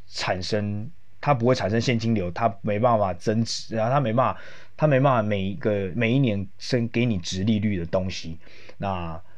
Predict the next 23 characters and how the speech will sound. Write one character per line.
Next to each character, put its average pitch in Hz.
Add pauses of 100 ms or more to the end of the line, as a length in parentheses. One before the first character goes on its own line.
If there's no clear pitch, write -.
但 151
同 117
时 104
呢， 98
它 120
也 101
是 95
一 107
个 92
类 117
似 107
好 90
像 107
是 101
抗 113
通 104
膨 90
跟 101
保 92
值 -
的 87
东 101
西。 95